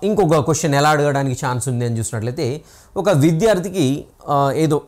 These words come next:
అడవిలోకి వెళ్ళినప్పుడు, ఏదో వెళ్ళినప్పుడు ఒక కొత్త పురుగు కనిపించింది. So, ఎక్కడ లేనటువంటి ఒక వింత వింత లక్షణాలు కలిగినటువంటి పురుగు కనిపించింది.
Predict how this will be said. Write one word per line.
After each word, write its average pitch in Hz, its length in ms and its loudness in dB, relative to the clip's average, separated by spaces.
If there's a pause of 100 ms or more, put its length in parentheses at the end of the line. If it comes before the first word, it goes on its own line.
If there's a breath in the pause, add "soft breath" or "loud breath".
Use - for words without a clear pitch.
అడవిలోకి 147 420 -2
వెళ్ళినప్పుడు, 135 400 -4
ఏదో 135 220 0
వెళ్ళినప్పుడు 135 540 -4 (240 loud breath)
ఒక 165 140 -6
కొత్త 202 320 -4
పురుగు 247 380 0
కనిపించింది. 135 580 -2 (440)
So, 143 220 0
ఎక్కడ 147 380 0
లేనటువంటి 165 480 0
ఒక 135 60 -2
వింత 151 300 0
వింత 170 220 -2
లక్షణాలు 156 480 -4
కలిగినటువంటి 143 540 0
పురుగు 147 280 2
కనిపించింది. 110 580 -2